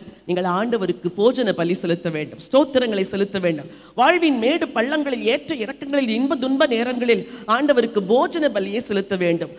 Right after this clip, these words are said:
இந்த போஜன பலி இன்னொரு காரியத்திற்காகவும் கொடுக்கப்பட வேண்டும் என்று சொன்னார். லேவியராகமத்தின் புத்தகம் இரண்டாம் அதிகாரம் மூன்றாவது வசனத்தை வாசியுங்கள்.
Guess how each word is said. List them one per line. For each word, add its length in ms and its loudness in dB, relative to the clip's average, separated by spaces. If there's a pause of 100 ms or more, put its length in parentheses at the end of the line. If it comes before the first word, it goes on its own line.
(260)
இந்த 280 2
போஜன 540 2
பலி 520 0
இன்னொரு 720 2
காரியத்திற்காகவும் 880 0
கொடுக்கப்பட 560 2
வேண்டும் 280 2
என்று 180 0
சொன்னார். 460 -2 (320)
லேவியராகமத்தின் 960 4
புத்தகம் 540 -2 (240)
இரண்டாம் 500 4
அதிகாரம் 560 2
மூன்றாவது 600 4
வசனத்தை 500 0
வாசியுங்கள். 680 0